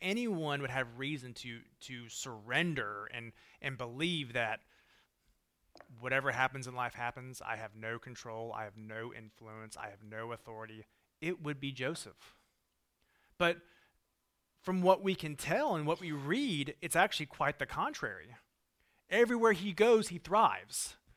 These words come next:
because everywhere he goes, he's influential. Everywhere he goes, he contributes.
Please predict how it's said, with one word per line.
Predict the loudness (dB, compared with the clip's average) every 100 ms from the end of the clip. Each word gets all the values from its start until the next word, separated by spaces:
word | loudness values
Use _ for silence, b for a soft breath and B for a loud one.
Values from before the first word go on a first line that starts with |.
| b b
because | -2 6 6 8
everywhere | 6 6 6 6
he | 6 6
goes, | 8 10 8 6 0 -4 -8 b b
he's | -2 -2 -2
influential. | -2 -2 2 4 2 0 -8 -14 _ b b b 8
Everywhere | 8 10 8
he | 8 6
goes, | 6 8 8 6 4 -2 b
he | 0 0
contributes. | 2 0 2 2 2 -6 -8 -6 -6